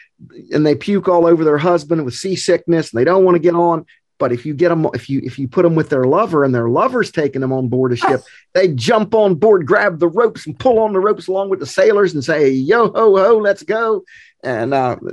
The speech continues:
Speaker 1: it's, it's, it's just kinda th-, that sort of thing, you might say. Uh, just telling how difficult women are. Uh,
Speaker 2: Mm-hmm.
Speaker 1: uh, and, uh, so you just wonder, you know, what kind of, what kind of marriage he must have had. But, uh,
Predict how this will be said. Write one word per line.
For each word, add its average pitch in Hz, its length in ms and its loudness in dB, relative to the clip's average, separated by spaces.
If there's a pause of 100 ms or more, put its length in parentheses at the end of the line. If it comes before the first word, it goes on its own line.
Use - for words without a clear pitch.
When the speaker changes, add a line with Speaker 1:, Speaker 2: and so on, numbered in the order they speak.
(240)
Speaker 1:
it's, 127 180 -6
it's, - 380 -12
it's 175 180 0
just - 200 -2
kinda 165 300 2 (200)
th-, 175 140 -8
that 185 200 -2
sort 123 240 -2
of 107 120 -10
thing, - 200 -14
you - 120 -16
might - 260 -18
say. - 140 -16 (840)
Uh, - 180 -8 (420)
just 170 160 -2
telling 139 260 0
how 131 120 -2
difficult - 640 -6
women 110 400 -8
are. - 320 -14 (580)
Uh, 247 60 2
Speaker 2:
Mm-hmm. 214 200 -6 (920)
Speaker 1:
uh, 120 340 -2 (420)
and, 131 340 -2
uh, - 300 -16
so 139 180 -4
you 139 140 0
just 143 200 -6
wonder, 143 240 -2
you 120 120 -4
know, 131 100 -2
what 127 120 -4
kind 127 160 -6
of, 110 160 -4
what 117 120 -14
kind 131 120 -6
of 113 60 -4
marriage 123 400 -4
he 113 80 -10
must - 280 -14
have - 100 -20
had. - 240 -16
But, - 340 -6
uh, 110 100 -10